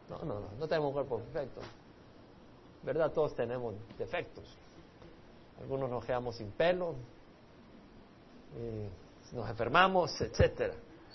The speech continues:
Pero vamos a tener un cuerpo perfecto, es decir, un cuerpo que no va a tener ningún error.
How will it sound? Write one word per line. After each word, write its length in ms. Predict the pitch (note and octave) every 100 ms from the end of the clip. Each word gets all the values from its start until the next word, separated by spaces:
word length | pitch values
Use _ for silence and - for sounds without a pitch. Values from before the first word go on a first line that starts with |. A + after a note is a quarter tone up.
| - - - -
Pero 140 | F#3+
vamos 220 | A3+ C4 C4
a 40 |
tener 120 | A#3
un 100 | A#3
cuerpo 280 | A3+ A3+ A3+
perfecto, 540 | G#3 F#3+ A#3 B3+ -
es 80 | F3+
decir, 280 | F#3 A3 G#3
un 140 | G#3 G#3
cuerpo 320 | A3 A3 G#3
que 100 | F#3+
no 80 | F#3+
va 60 |
a 60 | G3+
tener 240 | G3+ G3+
ningún 540 | F3 C#3+ C#3+ D#3+ A#3 B3
error. 300 | B3+ D4